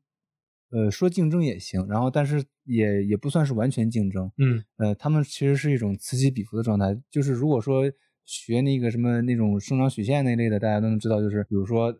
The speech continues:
Speaker 1: 呃，前面有一个菌，它生长了个高峰，
Speaker 2: 嗯。
Speaker 1: 然后它高峰之后，它必然会数量会下降，那它流行趋势会下降之后，那么其他的菌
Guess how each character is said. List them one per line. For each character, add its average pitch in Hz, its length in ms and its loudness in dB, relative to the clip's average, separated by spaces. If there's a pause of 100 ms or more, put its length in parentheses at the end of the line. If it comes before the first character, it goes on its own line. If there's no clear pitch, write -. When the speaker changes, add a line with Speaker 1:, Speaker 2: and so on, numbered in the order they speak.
Speaker 1:
呃， 113 180 0
前 104 200 -4
面 117 180 2
有 107 100 4
一 95 120 0
个 110 100 0
菌， 98 220 -2
它 113 160 0
生 113 160 -2
长 101 120 0
了 101 60 2
个 101 60 0
高 117 200 2
峰， 117 280 -2 (280)
Speaker 2:
嗯。 143 60 -2
Speaker 1:
然 135 80 2
后 117 60 2
它 123 140 -2
高 127 160 0
峰 131 160 0
之 135 100 0
后， 123 80 2
它 127 60 0
必 131 160 0
然 104 180 0
会 104 160 0
数 - 180 -4
量 104 120 2
会 101 80 0
下 98 180 0
降， 98 240 -2 (140)
那 110 80 -4
它 117 80 2
流 113 160 2
行 123 180 0
趋 123 160 -4
势 120 80 0
会 110 140 0
下 104 180 0
降 101 240 0
之 107 80 -2
后， 104 280 0
那 113 160 0
么 104 160 2
其 - 200 -8
他 113 140 0
的 127 100 2
菌 92 320 -4